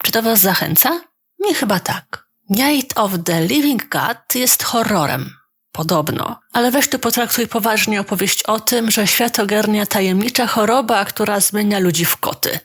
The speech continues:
I każdy człowiek, który takiego kota pogłaszcza, również kotem się staje.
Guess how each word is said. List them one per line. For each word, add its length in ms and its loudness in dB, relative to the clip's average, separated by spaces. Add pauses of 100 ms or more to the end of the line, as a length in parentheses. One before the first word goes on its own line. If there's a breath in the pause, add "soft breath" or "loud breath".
(120)
I 80 -2
każdy 300 2
człowiek, 420 0
który 200 -2
takiego 380 -2
kota 260 -4
pogłaszcza, 880 0
również 440 0
kotem 320 -6
się 140 -2
staje. 460 0